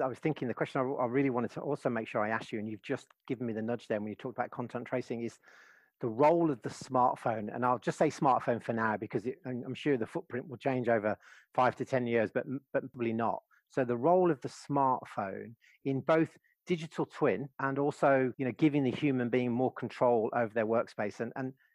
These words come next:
a lot of people are talking to me about autonomous workspace, where people have choice to physically where they pu-,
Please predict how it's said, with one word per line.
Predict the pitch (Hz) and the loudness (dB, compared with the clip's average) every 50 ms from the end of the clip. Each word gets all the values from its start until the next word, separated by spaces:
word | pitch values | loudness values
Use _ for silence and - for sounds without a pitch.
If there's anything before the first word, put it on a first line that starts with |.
| _ - | _ -2
a | 131 | 2
lot | 135 156 175 | 4 4 4
of | 175 - | 4 4
people | 190 165 | 2 2
are | 147 | 2
talking | - - 156 139 - - 127 | 2 2 2 2 2 -2 -4
to | - - 139 127 127 120 | -2 0 0 0 0 0
me | 117 131 131 123 | 0 0 0 2
about | 113 117 120 - | 2 2 2 0
autonomous | 123 - - - - 151 147 139 131 120 - - | 0 -4 -6 -4 -2 0 0 2 0 -2 -2 -2
workspace, | 123 113 - - - - 113 101 107 120 | -2 -2 -2 -4 -4 -4 -2 -2 -2 -2
where | - 123 117 | -2 -2 -4
people | - - 170 160 - 147 107 | -2 -2 -2 -2 -2 -2 -4
have | 123 113 - | -4 -4 -4
choice | - - - 117 135 143 - - - - - _ _ - - - - - _ | -6 -4 -2 -2 -2 -4 -6 -12 -18 -20 -20 _ _ -20 -20 -20 -20 -20 _
to | - 135 - | -6 -6 -2
physically | - 170 143 - 135 135 135 127 | 0 0 -2 0 2 2 2 4
where | 127 123 113 | 4 2 2
they | 113 110 104 | 2 0 0
pu-, | - - - | -2 -6 -10